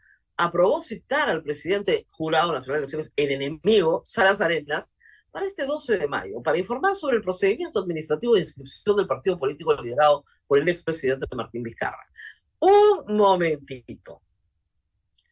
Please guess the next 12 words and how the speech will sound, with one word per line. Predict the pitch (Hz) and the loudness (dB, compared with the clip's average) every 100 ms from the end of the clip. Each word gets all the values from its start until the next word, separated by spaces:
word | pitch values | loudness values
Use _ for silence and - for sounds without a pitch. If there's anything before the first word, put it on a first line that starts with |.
| _ _ _ | _ _ _
Los | - 202 - | -2 -2 2
organismos | 196 208 214 262 330 269 285 440 - - _ - | 2 2 0 -4 -10 -10 -6 -6 -6 -12 _ -6
electorales | 160 151 - 151 147 143 131 247 - - - | -2 -2 0 0 2 0 0 -4 -8 -14 -14
son | - - 208 | -6 -2 -2
constitucionalmente | 214 202 202 151 147 135 139 160 160 147 - 165 - | 0 -2 -2 -8 -8 -2 0 0 0 -2 -4 -6 -4
autónomos, | 139 123 120 202 160 110 104 - - _ _ _ | -4 -4 -4 -2 -2 -2 -8 -12 -14 _ _ _
no | 180 208 208 202 - - | 2 4 4 2 -8 0
le | 151 147 | 2 4
rinden | 180 180 165 160 160 | 2 0 0 -2 -2
cuentas | 160 156 139 147 147 - | 0 0 0 -4 -4 -10
al | - 127 120 | -6 -6 -4
Congreso, | 127 143 156 - - 90 | -4 0 0 0 -4 -6